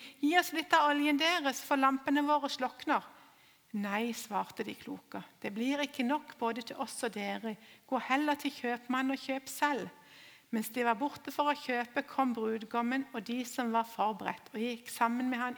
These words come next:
inn til bryllupet. Døra ble stengt, og senere kom også de andre brudepikene og sa: 'Herre, Herre, lukk opp for oss.'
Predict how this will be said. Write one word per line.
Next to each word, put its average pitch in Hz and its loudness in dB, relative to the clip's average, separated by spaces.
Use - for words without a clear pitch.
inn 247 0
til 240 -4
bryllupet. 190 -8
Døra 277 4
ble 277 2
stengt, 226 -4
og 254 -12
senere 233 -2
kom 220 0
også 233 -4
de 262 -2
andre 226 0
brudepikene 226 -2
og - -8
sa: 208 2
'Herre, 302 6
Herre, 294 6
lukk 294 0
opp - -6
for 208 -2
oss.' - -10